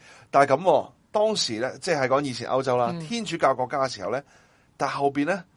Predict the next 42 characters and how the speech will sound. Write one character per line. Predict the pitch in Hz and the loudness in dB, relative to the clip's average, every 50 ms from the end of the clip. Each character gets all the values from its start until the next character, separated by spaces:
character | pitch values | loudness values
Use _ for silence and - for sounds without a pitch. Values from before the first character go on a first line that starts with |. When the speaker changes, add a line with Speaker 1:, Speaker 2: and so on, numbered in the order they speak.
| _ _ - | _ _ -14
Speaker 1:
佢 | - 143 139 139 - | -8 -6 -6 -6 -4
畀 | - 110 117 143 180 | -4 -4 -4 -4 -6
錢 | 170 - 143 131 151 165 | -6 -6 -6 -6 -8 -8
支 | - - 175 175 | -10 -10 -8 -6
持 | - - 107 98 | -6 -6 -8 -8
基 | - 127 | -8 -4
督 | 135 135 | -4 -4
教 | 120 120 107 | -2 -4 -6
國 | 107 - 107 | -6 -6 -6
家， | 101 - 120 117 123 - _ _ _ - | -2 0 0 0 0 -2 _ _ _ -12
Speaker 2:
嗯。 | 190 170 170 160 147 - - | -10 -10 -10 -10 -14 -12 -6
Speaker 1:
打 | - - - 117 139 160 | -6 -2 0 2 2 2
返 | 160 - 175 165 175 170 | 2 2 -2 -2 -2 -2
其 | 135 113 | -2 -4
他 | 101 104 123 | -2 -2 -2
天 | 120 131 131 | -2 -4 -8
主 | 120 117 117 | -6 -8 -6
教 | 107 104 101 | -4 -6 -6
國 | 85 92 87 | -6 -10 -6
家 | 104 101 95 | -4 -2 -2
喎。 | 90 71 - - _ _ _ _ _ - | -2 -4 -8 -16 _ _ _ _ _ -14
Speaker 2:
哦。 | 170 156 151 139 123 123 - 127 | -10 -8 -8 -8 -10 -12 -14 -8
Speaker 1:
嗱， | 123 123 | -8 -6
點 | 120 - 139 151 226 | -2 -2 -2 0 2
解 | 233 - 123 135 143 | 2 4 4 4 4
呢？ | 165 165 160 _ _ - - _ - | 4 2 -2 _ _ -20 -20 _ -10
因 | - - 254 | -6 0 2
為 | 214 175 156 147 147 143 | 4 4 4 4 4 4
另 | 139 | 4
一 | 151 185 208 | 4 4 4
個 | 180 170 | 4 4
天 | - 185 180 165 | 2 -2 -8 -6
主 | 139 147 | -6 -2
教 | 143 143 123 123 | 0 2 2 2
啊， | 127 135 | 2 0
成 | 143 - - - 147 123 123 | 0 -2 -2 -2 -2 -4 0
為 | 123 120 117 117 120 123 - | 0 2 2 2 0 -6 -10
法 | - - - 165 151 151 | -10 -4 -2 -2 -2 -2
國 | - - 151 143 | -2 -4 -4 -2
嘅 | - 151 | -2 -2
威 | 147 156 151 156 | 0 2 0 0
脅。 | 135 120 110 | 0 -4 -8